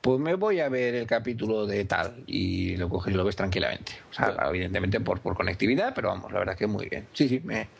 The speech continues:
Speaker 1: me, me, me, vamos, me parece que te lo voy a comprar, ¿eh?
Speaker 2: Te, te vendió la moto, ¿no? <laughs>
Speaker 1: Te la vendió totalmente, además de muy mala manera. <laughs> O sea que bueno, en fin,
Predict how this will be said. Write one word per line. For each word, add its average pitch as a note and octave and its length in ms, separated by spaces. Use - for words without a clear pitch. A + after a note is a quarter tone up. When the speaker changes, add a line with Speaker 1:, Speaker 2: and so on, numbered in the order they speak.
Speaker 1:
me, C3 240
me, C3 160
me, D3 140
vamos, B2+ 320
me C#3+ 160
parece D3+ 180
que F3+ 60
te C#3+ 80
lo D3+ 60
voy D3 80
a - 20
comprar, G#2 340
¿eh? C3+ 100
Speaker 2:
Te, D#3+ 100
te A#3 80
vendió D#3 240
la D3+ 80
moto, B2 260
¿no? F3+ 140
<laughs> A#3 680
Speaker 1:
Te - 80
la E3+ 60
vendió F3+ 280
totalmente, A#2 540
además C#3+ 320
de D#3 100
muy D3 120
mala B2+ 160
manera. F#2 320
<laughs> - 340
O - 60
sea C3+ 240
que B2+ 100
bueno, C3+ 300
en E3+ 160
fin, E3+ 220